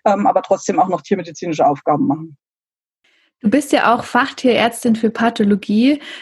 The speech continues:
Speaker 2: Magst du vielleicht noch kurz irgendwie umreißen, wie die Ausbildung zum Fachtierarzt abgelaufen ist?
Speaker 1: Die, ähm, läuft über fünf Jahre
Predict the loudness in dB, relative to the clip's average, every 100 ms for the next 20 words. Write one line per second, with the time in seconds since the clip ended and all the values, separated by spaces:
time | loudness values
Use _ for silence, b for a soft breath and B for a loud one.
0 | B 0 2 0 -2 2 2 2 0 0
1 | -4 _ 0 0 0 -2 0 2 2 4
2 | 2 2 0 0 2 4 4 2 0 2
3 | 4 2 0 0 0 2 2 2 2 0
4 | 0 -2 -2 -2 0 -2 -2 -6 0 2
5 | 2 2 0 2 2 0 -12 _ _ _
6 | _ _ 2 4 2 2 2 2 0 -2
7 | -2 2 2 0 -2 -2 -2 2 0 0
8 | -2 0 2 0